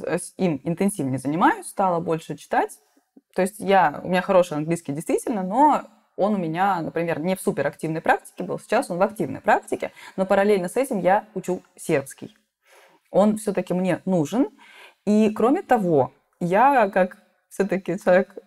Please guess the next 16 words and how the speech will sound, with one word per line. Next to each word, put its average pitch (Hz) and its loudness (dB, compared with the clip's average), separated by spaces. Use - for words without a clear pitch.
закидывающий 214 2
удочку 190 0
дальше, 233 2
мне 214 -2
кажется, 220 0
что 190 0
мне, 185 0
как - -4
филологу-русисту, 175 0
было 185 0
бы 180 2
отлично 208 -2
с - -12
профессиональной 170 -6
точки 160 -6
зрения 214 -6